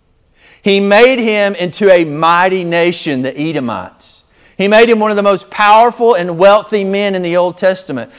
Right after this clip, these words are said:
There were kings that came through the line of E-, through the line of Esau or through the Edomites. God blessed him with tremendous wealth, and what's more, God blessed him through Jacob, because when Jacob and Esau met,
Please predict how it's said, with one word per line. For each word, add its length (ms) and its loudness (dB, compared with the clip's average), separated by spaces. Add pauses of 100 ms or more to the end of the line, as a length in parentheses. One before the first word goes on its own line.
(140)
There 240 6
were 200 2
kings 640 -2
that 180 -2
came 300 -4
through 180 -4
the 80 0
line 300 -2
of 180 -8
E-, 260 -6 (280)
through 180 -6
the 100 -2
line 260 -2
of 100 -8
Esau 500 -4 (160)
or 100 -2
through 220 -6
the 160 -6
Edomites. 720 -10 (520)
God 300 4
blessed 380 2
him 100 -2
with 160 -2
tremendous 580 -4
wealth, 440 2
and 160 -8
what's 360 -4
more, 340 2
God 300 2
blessed 340 0
him 120 -6
through 220 -6
Jacob, 560 -2 (200)
because 300 0
when 200 -4
Jacob 420 0
and 120 -2
Esau 520 0
met, 580 -2